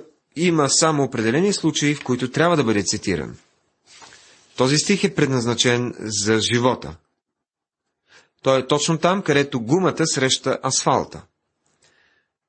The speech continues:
„За всичко имам сила чрез онзи, който ме подкрепява.“ Послание към Филипяните, четвърта глава, тринайсти стих. Или, с други думи, мога да направя всичко в Христос,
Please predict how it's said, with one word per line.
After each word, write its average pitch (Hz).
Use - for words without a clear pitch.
„За 117
всичко 202
имам 156
сила 143
чрез 110
онзи, 160
който 113
ме 107
подкрепява.“ 104
Послание 101
към 92
Филипяните, 113
четвърта 107
глава, 95
тринайсти 95
стих. -
Или, 143
с 123
други 127
думи, 127
мога 139
да 123
направя 139
всичко 202
в 123
Христос, 117